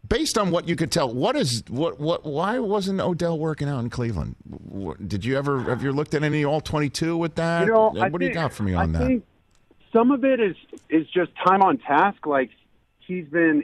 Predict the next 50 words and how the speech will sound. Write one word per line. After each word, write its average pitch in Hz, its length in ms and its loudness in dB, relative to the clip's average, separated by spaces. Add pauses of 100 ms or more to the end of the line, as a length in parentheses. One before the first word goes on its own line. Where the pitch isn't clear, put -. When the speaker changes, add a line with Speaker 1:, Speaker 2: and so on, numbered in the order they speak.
Speaker 2:
in 160 120 4
and 175 100 0
out 175 140 2
of 156 60 -6
the 147 80 -4
lineup. 170 500 2
Baker's 160 400 0
kind 156 140 0
of 143 60 -2
been 135 140 0
in 143 140 -6
and 156 100 0
out 151 140 4
of 123 60 -8
the 120 60 -4
lineup. 143 420 4 (100)
And 147 100 0
then 185 120 6
I 185 100 6
think 190 240 -4
this 170 180 0
thing 180 260 2
took 170 160 -2
on 165 140 6
a 143 60 2
life 147 280 2
of 139 80 -6
its 131 160 -2
own. 139 220 -2 (600)
And 139 120 4
then 185 80 4
it 170 80 0
became 170 560 -2
something 165 320 0
that 143 120 -2
they 127 120 -2
constantly 156 680 0
had 143 260 2
to 123 60 -4
deal 127 240 2
with. 180 220 2 (720)
And, 139 480 2 (800)
you 175 160 0
know, 160 220 6
it's 147 200 0
almost 185 300 2
like 165 180 4
when, 143 220 0 (680)
when 139 140 -2
Baker's 185 420 2